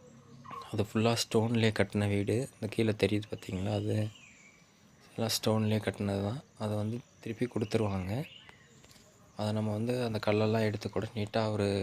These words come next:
கெஸ்ட் ஹவுஸ் மாதிரி நம்ம கட்டிக்கலாம், சரிங்களா? Full and full பார்த்தீங்கன்னா, நம்மளே அக்ரி நல்லா நீட்டா பண்ணி கொடுத்துட்ருக்கோம். இப்போ பார்த்தீங்கன்னா, நம்ம வந்து நிறைய இடத்துல வந்து காப்பி இந்த மாதிரிலாம் வச்சு நிறைய டெவலப் பண்ணிகிட்ருக்கோம். ஃபஸ்ட்டு வந்து ஒரு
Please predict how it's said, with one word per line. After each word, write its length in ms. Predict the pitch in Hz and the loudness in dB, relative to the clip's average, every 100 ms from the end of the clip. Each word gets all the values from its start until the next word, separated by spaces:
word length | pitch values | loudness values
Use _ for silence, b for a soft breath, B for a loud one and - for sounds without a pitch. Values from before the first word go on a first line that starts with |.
| 92 | 2
கெஸ்ட் 220 | 101 - 110 | 0 2 -2
ஹவுஸ் 180 | 104 107 | 0 0
மாதிரி 200 | 107 101 | 2 0
நம்ம 140 | 98 | 0
கட்டிக்கலாம், 520 | 95 - 101 98 95 - - | -4 -4 -6 -4 -4 -6 -12
சரிங்களா? 420 | - - 95 101 104 - - - - - - - - | -12 -6 -2 -2 -2 -8 -18 -16 -14 -14 -18 -20 -8
Full 200 | 117 113 | -2 0
and 100 | 113 | 0
full 120 | 117 110 | 0 2
பார்த்தீங்கன்னா, 420 | 104 101 107 104 | 2 2 0 0
நம்மளே 260 | 101 101 107 | 0 2 2
அக்ரி 260 | 101 104 104 | 2 2 2
நல்லா 240 | 101 104 | 2 2
நீட்டா 280 | 98 98 - 101 | 2 0 0 -2
பண்ணி 180 | 98 107 | -2 -2
கொடுத்துட்ருக்கோம். 720 | 107 104 101 - 95 - 110 - - - - - _ _ _ | -2 -4 -4 -2 -2 0 -4 -4 -14 -18 -20 -20 _ _ _
இப்போ 180 | - - - | -20 -12 -4
பார்த்தீங்கன்னா, 400 | 104 107 107 110 | -2 2 2 2
நம்ம 180 | 107 107 104 | 2 2 0
வந்து 320 | 101 107 113 110 | 0 2 4 4
நிறைய 300 | 104 104 104 | 2 2 0
இடத்துல 260 | 104 107 101 | 0 0 0
வந்து 160 | 104 107 | -2 -4
காப்பி 400 | - 104 107 107 | -2 -2 -2 -4
இந்த 160 | 104 101 | -4 -2
மாதிரிலாம் 360 | 101 101 107 101 | -2 -2 -2 -4
வச்சு 300 | - - 110 110 107 | -6 -2 -2 -2 -2
நிறைய 240 | 98 107 107 | 0 0 2
டெவலப் 280 | 101 104 - | 0 0 -4
பண்ணிகிட்ருக்கோம். 560 | 98 98 - - 104 104 | -4 -4 -6 -2 -4 -2
ஃபஸ்ட்டு 340 | 107 - - 104 | -4 -2 0 2
வந்து 160 | 104 | 2
ஒரு 140 | 104 | 2